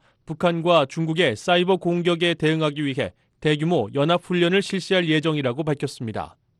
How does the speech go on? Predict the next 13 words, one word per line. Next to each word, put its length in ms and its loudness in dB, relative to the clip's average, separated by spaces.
윌리엄 340 4
브렌트 440 2
크리스텐슨 840 -2
에이아이티 460 0
대표는 540 -2
십칠 320 -4
일 140 0
타이완에서 640 -2
열린 340 0
사이버 400 0
보안 260 2
관련 400 0
강연에서 600 -4